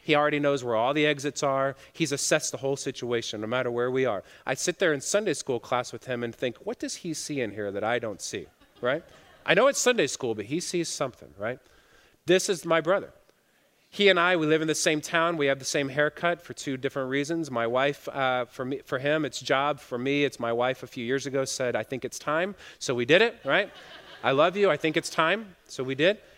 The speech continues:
We play on the same softball team. We sit in the same Sunday school class. Our lives on the surface look very similar, but underneath, they couldn't be any more different. I've spent most of my adult life, career life, standing on stages speaking, sitting behind computers, writing,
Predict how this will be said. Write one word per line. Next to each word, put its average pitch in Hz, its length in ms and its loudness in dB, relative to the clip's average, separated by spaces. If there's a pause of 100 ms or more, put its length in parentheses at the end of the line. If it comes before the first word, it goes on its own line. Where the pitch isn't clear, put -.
(300)
We 156 140 0
play 180 180 4
on 165 100 4
the 160 60 -4
same 165 220 2
softball 185 500 2
team. 175 220 2
We 151 80 2
sit 170 160 0
in 151 60 0
the 147 40 0
same 156 220 2
Sunday 165 220 4
school 165 180 0
class. 156 380 2
Our 143 180 4
lives 156 340 4
on 147 80 2
the 143 80 -2
surface 160 460 2
look 135 120 -6
very 143 220 4
similar, 170 500 2 (220)
but 147 120 0
underneath, 147 520 2
they 143 100 0
couldn't 147 260 -2
be 127 100 -2
any 135 120 0
more 135 160 0
different. 113 360 -6 (880)
I've 156 160 6
spent 165 220 0
most 165 240 4
of 147 80 0
my 151 160 4
adult 151 380 2
life, 156 240 2
career 147 360 0
life, 147 300 2 (140)
standing 156 420 4
on 143 140 0
stages 143 360 0
speaking, 160 580 0
sitting 160 300 2
behind 147 300 2
computers, 143 560 -2
writing, 156 560 2